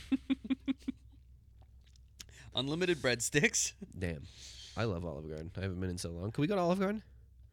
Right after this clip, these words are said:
Speaker 2: I don't even know where one is.
Speaker 1: I do. It's
Speaker 2: Really?
Speaker 1: in White Marsh.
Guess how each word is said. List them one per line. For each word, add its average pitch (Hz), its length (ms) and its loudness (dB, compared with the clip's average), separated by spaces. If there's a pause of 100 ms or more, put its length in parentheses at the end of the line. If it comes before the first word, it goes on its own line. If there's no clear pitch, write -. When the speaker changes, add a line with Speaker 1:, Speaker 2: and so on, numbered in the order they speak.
(340)
Speaker 2:
I 117 120 -8
don't 190 120 -4
even 117 120 -4
know 101 100 -6
where 104 120 -6
one 104 180 -4
is. 123 400 -6
Speaker 1:
I 175 100 -4
do. 165 160 0
It's - 80 -4 (220)
Speaker 2:
Really? 123 140 2
Speaker 1:
in 151 80 4
White 165 160 4
Marsh. 117 400 4